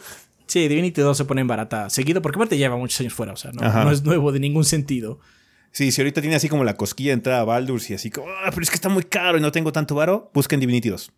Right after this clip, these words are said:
Speaker 2: Divinity dos les
Speaker 1: Ahora,
Speaker 2: va
Speaker 1: ¿qué?
Speaker 2: a divertir mucho también.
Speaker 1: Si están dispuestos a gastar ochocientos morlacos, en gog está barato.
Speaker 2: En gog está barato, Baldur's, sí.
Speaker 1: Nada más lo dejamos, porque mucha gente nada más piensa P C Steam.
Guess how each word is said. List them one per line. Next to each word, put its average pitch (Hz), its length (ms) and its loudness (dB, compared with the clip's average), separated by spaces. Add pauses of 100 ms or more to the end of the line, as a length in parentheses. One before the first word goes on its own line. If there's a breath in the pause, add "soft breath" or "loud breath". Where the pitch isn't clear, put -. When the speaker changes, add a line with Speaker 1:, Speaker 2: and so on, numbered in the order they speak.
Speaker 2:
Divinity 120 340 2
dos 113 160 4
les 123 60 2
Speaker 1:
Ahora, 139 160 6
Speaker 2:
va 104 80 4
Speaker 1:
¿qué? - 960 -2
Speaker 2:
a 113 40 0
divertir 107 280 0
mucho 107 160 -2
también. 95 220 -4 (1300 soft breath)
Speaker 1:
Si - 160 2
están 180 180 2
dispuestos 220 380 0
a 160 40 4
gastar 156 300 2
ochocientos 160 500 0
morlacos, 110 840 -4 (460)
en 110 260 -6
gog 127 340 2
está 135 300 0
barato. 117 540 -6
Speaker 2:
En 101 200 2
gog 98 140 0
está 101 180 0
barato, 98 320 -2
Baldur's, 107 320 2
sí. 127 60 -2
Speaker 1:
Nada 143 100 2
más 160 200 2
lo 190 80 2
dejamos, 165 420 2
porque 135 160 -6
mucha 196 220 0
gente 277 360 0
nada 220 180 -2
más 233 140 2
piensa 220 360 2
P 208 100 0
C 190 180 2
Steam. 202 440 0